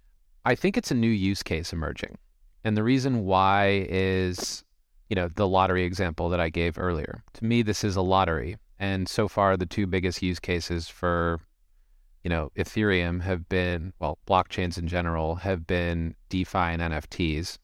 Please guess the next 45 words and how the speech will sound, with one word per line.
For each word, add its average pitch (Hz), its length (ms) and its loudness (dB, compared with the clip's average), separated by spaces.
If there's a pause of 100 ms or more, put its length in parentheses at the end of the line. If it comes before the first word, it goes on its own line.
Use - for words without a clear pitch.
(200)
in 87 60 -18
terms 85 240 -4
of 82 100 -4
computing. 82 500 0
And 82 120 -2
obviously 92 460 0
the 85 140 2
O 90 120 0
G 87 180 -2
use 78 300 -2
case 78 340 -4
is 85 540 -4 (760)
cryptocurrency. 78 880 -2 (200)
Bitcoin, 92 400 -4 (140)
the, 107 140 -2
the 95 120 -2
Bitcoin 98 440 0
L 90 240 0
one 87 300 -2
supports 87 400 -6
a 87 40 -6
currency 87 380 -4
called 82 300 -4
Bitcoin 78 420 -4
that 82 100 -2
is 82 240 -4 (160)
useful 92 400 -2
to 92 120 -4
a 87 40 0
lot 80 180 2
of 80 80 -6
people, - 320 -4
believe 85 260 -4
it 95 80 -6
or 82 80 -4
not. - 240 -10 (240)
Stablecoins 98 640 0
are 101 60 0
another 92 200 2
use 87 240 0
case, 85 320 -2
but, 87 180 -2
like, 98 280 0 (300)
to 117 100 -4
me, 127 500 2